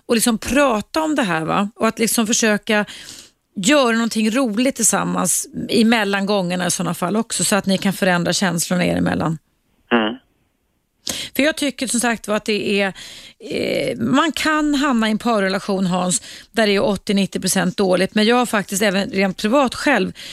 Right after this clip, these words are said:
Speaker 1: varit med om att när det är som värst, när det upplevs som värst, så går det faktiskt att ändra på det. Och så länge som ni har minderåriga barn och tycker om varandra, så finns det ingen anledning att kasta in handduken, tycker jag.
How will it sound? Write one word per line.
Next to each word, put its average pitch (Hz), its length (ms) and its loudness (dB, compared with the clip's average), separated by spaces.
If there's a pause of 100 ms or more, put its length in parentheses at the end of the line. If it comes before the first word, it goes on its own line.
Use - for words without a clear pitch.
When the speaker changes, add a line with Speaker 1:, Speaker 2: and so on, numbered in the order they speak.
(180)
Speaker 1:
varit 214 280 2
med 190 320 2
om 180 120 2
att 190 120 -2
när 277 580 0 (340)
det 220 260 0
är - 60 2
som 214 200 2
värst, 220 320 0
när 220 80 2
det 220 60 2
upplevs 320 600 0
som 247 160 4
värst, 170 420 -2 (220)
så - 160 2
går 220 240 4
det 196 60 2
faktiskt 175 320 -2
att 180 100 -4
ändra 202 360 2
på - 180 -2
det. 160 140 -2 (160)
Och 202 120 0
så 247 100 2
länge 240 240 4
som 277 160 2
ni 269 140 2
har 254 260 -2
minderåriga 208 520 2
barn 185 360 2 (340)
och 214 120 -2
tycker 233 260 2
om 277 240 4
varandra, 185 420 2
så 185 120 -2
finns 190 240 0
det 208 120 -2
ingen 202 380 2
anledning 170 520 2
att 156 60 -4
kasta 170 300 0
in 165 120 2
handduken, 170 500 0
tycker 190 200 0
jag. 185 140 0